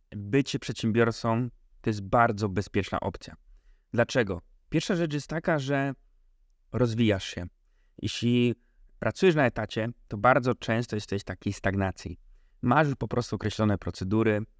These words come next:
idziesz każdego dnia na te osiem godzin i wiesz, co masz robić, bo masz rozpisane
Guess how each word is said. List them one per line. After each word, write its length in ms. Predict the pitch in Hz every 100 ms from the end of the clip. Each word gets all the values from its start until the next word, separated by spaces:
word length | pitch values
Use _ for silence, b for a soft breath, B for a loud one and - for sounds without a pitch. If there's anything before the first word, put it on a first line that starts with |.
| _ -
idziesz 280 | 135 165 -
każdego 380 | 110 104 113
dnia 280 | 98 104 110
na 100 | 107
te 100 | -
osiem 360 | - 117 - 95
godzin 400 | 104 101 107 110 _ _ -
i 80 |
wiesz, 180 | 110 120
co 100 | -
masz 160 | 104 98
robić, 380 | 95 90 - - - - -
bo 120 | 101
masz 360 | 131 135 - - _ - -
rozpisane 720 | 107 113 - 107 110 104 98